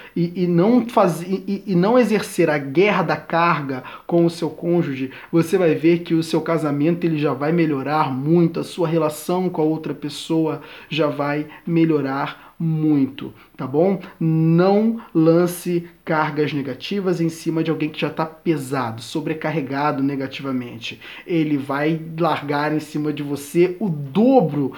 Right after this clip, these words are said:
do que você largou em cima dele. E isso vai ser péssimo. Do contrário, seja complacente, seja paciente, é, li-,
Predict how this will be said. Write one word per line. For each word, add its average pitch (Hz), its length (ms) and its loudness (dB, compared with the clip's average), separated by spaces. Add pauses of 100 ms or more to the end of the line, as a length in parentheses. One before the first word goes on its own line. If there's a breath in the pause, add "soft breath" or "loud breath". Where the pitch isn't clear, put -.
(160 loud breath)
do 165 140 2
que 175 100 -4
você 160 220 -2
largou 143 340 0
em 180 120 2
cima 160 300 -2
dele. 123 380 -6 (260 loud breath)
E 160 160 0
isso 160 200 -2
vai 147 100 2
ser 147 340 -4 (320)
péssimo. 127 680 -8 (680 soft breath)
Do - 120 -20
contrário, 156 760 0 (120)
seja 151 260 0
complacente, 147 920 -4 (120)
seja 147 300 -4
paciente, 151 880 -4 (400 loud breath)
é, 147 340 -4
li-, 156 260 -6